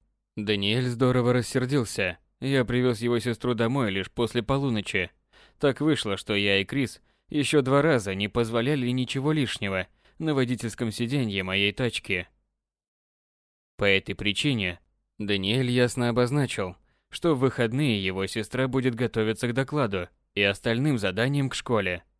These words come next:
А следующую неделю она должна быть дома не позднее шести вечера.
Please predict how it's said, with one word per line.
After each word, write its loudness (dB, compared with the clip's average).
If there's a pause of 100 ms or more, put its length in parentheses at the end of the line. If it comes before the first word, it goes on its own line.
(360)
А 2
следующую 2
неделю 2
она -2
должна 0
быть -2
дома 0
не -2
позднее 0
шести -4
вечера. -2